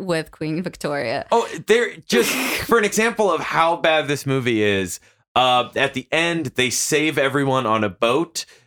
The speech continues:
Speaker 2: but then they reveal that the boat is actually the Titanic, so saving them was worthless.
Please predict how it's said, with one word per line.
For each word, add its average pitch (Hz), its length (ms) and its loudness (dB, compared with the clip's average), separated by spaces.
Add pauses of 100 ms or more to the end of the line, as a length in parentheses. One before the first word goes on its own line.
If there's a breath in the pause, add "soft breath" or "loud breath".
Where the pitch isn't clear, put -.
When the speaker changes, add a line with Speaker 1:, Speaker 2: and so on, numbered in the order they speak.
(200 soft breath)
Speaker 2:
but - 200 -2
then 135 260 4
they 127 100 4
reveal 123 400 0
that 101 160 -8
the 120 80 2
boat 113 320 0
is 110 100 0
actually 113 300 0
the 107 120 -2
Titanic, 117 760 -2
so 117 140 -2
saving 110 400 0
them 110 160 0
was 101 120 -2
worthless. 123 680 -2